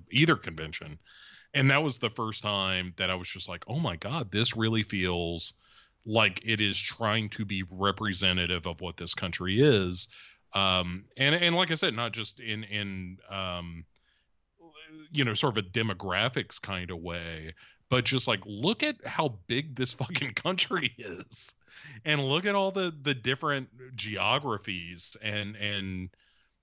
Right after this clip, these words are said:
it, I, I don't know. I thought it was really wonderful. I thought,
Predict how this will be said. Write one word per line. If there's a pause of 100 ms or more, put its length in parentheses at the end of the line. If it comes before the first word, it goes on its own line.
(100)
it,
I,
I
don't
know.
I
thought
it
was
really
wonderful.
I
thought,